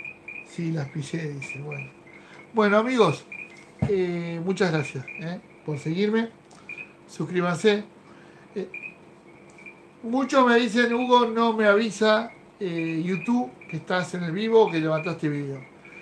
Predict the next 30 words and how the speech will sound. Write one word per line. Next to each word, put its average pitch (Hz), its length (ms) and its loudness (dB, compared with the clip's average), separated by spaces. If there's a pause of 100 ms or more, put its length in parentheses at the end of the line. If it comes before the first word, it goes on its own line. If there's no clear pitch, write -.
(280)
Porque 196 320 2
no 226 140 4
activa 247 400 2
la 214 100 6
campanita. 180 640 -2 (100)
No 208 240 0
es 233 80 2
solo 226 280 4
suscribirse. 147 680 -2 (720)
Vos 247 160 4
tenés 247 200 2
que 214 100 0
suscribirte 254 800 0 (320)
y 226 160 -2
presionar 208 460 4
la 202 80 6
campanita. 160 580 -4 (460)
Entonces 202 400 0
ahí 220 240 6
sí 240 280 2
YouTube 254 460 2 (540)
te 196 140 6
va 214 60 8
a - 20 8
avisar 220 340 6
cuando 202 220 2
yo 208 120 6
levante 202 360 6
un 214 80 -2
vivo 214 400 2